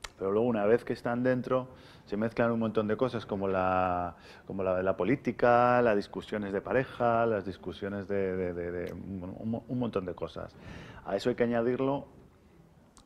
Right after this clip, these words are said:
que en el barrio ha, ha habido, ha habido unos crímenes últimamente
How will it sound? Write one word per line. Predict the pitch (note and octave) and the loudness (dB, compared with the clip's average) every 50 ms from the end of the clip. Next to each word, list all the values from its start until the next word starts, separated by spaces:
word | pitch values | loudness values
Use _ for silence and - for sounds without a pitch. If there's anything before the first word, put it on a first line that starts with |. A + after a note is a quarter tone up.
| - - - | -20 -12 -2
que | - A#2+ A2+ G#2+ G#2 G#2 G2+ G2+ - - | 2 4 4 6 6 6 4 4 2 0
en | G2 G2+ | -2 -2
el | G2+ G2+ | 2 4
barrio | G#2 A2+ A2 A#2 B2 B2 A#2+ | 4 4 6 6 6 4 4
ha, | G2+ | 4
ha | G2 | 2
habido, | A2 A2+ A#2 A2+ A2+ A2+ - - | 2 2 4 4 2 2 0 0
ha | G#2+ | 0
habido | G#2+ A2+ A2 A2 | 2 2 2 2
unos | A2 A2 G#2+ - | 0 -2 -4 -6
crímenes | - - B2 C3 C3 C3 B2+ B2 A#2+ A#2 - | -4 0 0 2 2 2 0 -2 -2 -2 -4
últimamente | A#2+ A2 A2+ A#2 A#2+ A#2+ A#2+ B2+ C3 B2+ A#2+ - B2+ C#3 - | -4 -4 -4 -2 -2 0 0 0 0 -2 -2 -4 -4 -4 -6